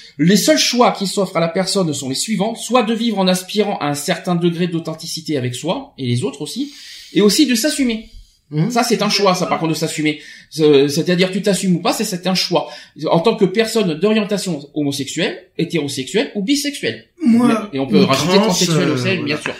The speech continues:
Speaker 2: Moi, du moment que les parents, parce que on aspire,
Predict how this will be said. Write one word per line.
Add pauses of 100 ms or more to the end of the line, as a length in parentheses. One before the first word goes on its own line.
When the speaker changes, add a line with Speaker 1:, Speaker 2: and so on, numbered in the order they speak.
(140)
Speaker 2:
Moi,
du
moment
que
les
parents, (1300)
parce
que
on
aspire,